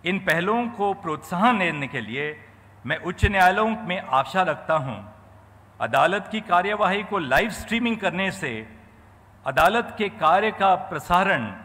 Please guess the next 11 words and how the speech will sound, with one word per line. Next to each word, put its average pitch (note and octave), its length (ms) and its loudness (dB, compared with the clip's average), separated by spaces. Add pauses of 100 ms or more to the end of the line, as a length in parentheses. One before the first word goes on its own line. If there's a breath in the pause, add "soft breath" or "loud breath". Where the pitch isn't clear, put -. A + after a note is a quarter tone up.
(520)
देश G#3 300 -2
के A#3 160 -4
हर A3 300 2
घर F#3+ 340 2
में G#3+ 220 2
ले D#3+ 180 -4
जाना E3+ 380 2 (640)
एक F#3 220 -8
महत्वपूर्ण F3 760 -6
प्रकल्प B2 480 -6
है। F2+ 140 -12